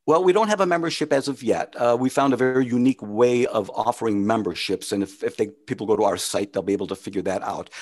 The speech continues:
'cause we wanna maintain, uh, we wanna make sure that people that buy memberships also have some equity, uh, in the exchange. Uh, so we've,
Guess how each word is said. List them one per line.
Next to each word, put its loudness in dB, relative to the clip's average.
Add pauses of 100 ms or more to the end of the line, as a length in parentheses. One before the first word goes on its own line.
(140)
'cause -8
we 2
wanna 2
maintain, -2
uh, -10
we -6
wanna -2
make -4
sure -4
that -2
people -8
that -6 (220)
buy 4
memberships -4
also -4
have -8
some -10
equity, -8 (280)
uh, -6
in -6
the -4
exchange. -10 (280)
Uh, -6
so -4
we've, -4